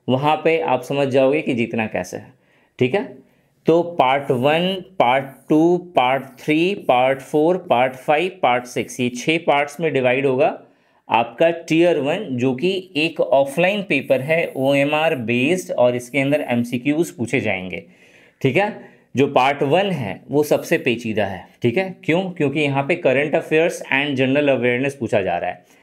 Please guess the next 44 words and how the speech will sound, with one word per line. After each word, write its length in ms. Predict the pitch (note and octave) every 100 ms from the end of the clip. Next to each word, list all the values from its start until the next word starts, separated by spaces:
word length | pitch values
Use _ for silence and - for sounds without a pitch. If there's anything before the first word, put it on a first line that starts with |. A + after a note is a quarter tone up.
| - _
अब 140 | C3 C#3
यहाँ 300 | C#3 C#3+ G3+
पे 180 | G#3+ F#3
ध्यान 260 | D#3 D3
देने 200 | C#3 C#3+ C#3
वाली 240 | A#2+ B2
बात 280 | A#2 A2 A2+
ये 180 | A2 C#3
है 220 | C#3 A2+ C3+ - - _ _ _
कि 100 | C#3
सीबीएसई 640 | C#3 - C#3+ E3+ G3+ G3 E3+
ने 180 | C#3+ F3+
जनरल 360 | C#3+ D3 D#3+ D#3
अवेयरनेस 480 | C#3 D3 D3 F3
के 100 | F3+
बारे 240 | D#3+ D3+ D3+
में 120 | E3 E3+
कुछ 220 | E3+ -
मेंशन 360 | C#3 C3 C3 A#2+
नहीं 260 | A#2 A2+
करा 220 | G#2 F2+
है। 180 | F2 F2 - _ _ -
उन्होंने 280 | B2+ C3
सिर्फ 280 | C3 F3 F#3
कहा 260 | F#3 E3+ E3
है 180 | E3+ F3+
कि 100 | D#3+
जनरल 360 | B2 C3+ C#3
अवेयरनेस 520 | C3 A#2 B2 B2+ D3 C#3+
पूछा 300 | A#2 - G#2
जाएगा। 400 | F#2+ E2 E2 E2 _ - - -
जनरल 400 | A2 C3 C#3+ D#3+
अवेयरनेस 520 | D3 C3 C#3 D3+ E3
के 80 | -
अंदर 360 | D3+ D3 D#3 - - _ _ _ _
बहुत 320 | G#2+ G#2+ C#3
सारे 180 | C#3+ B2+
टॉपिक 340 | A#2 A2+ - -
होते 240 | G#2 -
हैं, 220 | F#2+ G#2 G2+
हिस्ट्री 300 | A2+ - D#3
भी 80 | D3+
होता 280 | D3 C#3+
है, 320 | D3 D3 D#3+